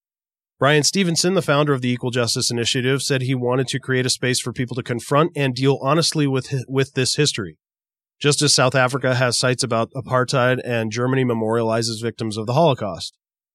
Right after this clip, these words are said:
"We don't have many places in America where we have urged people to look at the history of racial inequality,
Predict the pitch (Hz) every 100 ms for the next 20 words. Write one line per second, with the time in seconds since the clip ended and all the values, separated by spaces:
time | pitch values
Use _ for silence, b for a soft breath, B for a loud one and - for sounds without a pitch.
0 | _ _ _ 139 170 175 165 147 156 156
1 | 165 165 143 143 135 135 135 127 131 127
2 | 120 107 - 139 151 143 - 147 143 139
3 | 131 120 143 160 127 143 - 139 131 113
4 | 113 123 117 107 131 123 107 82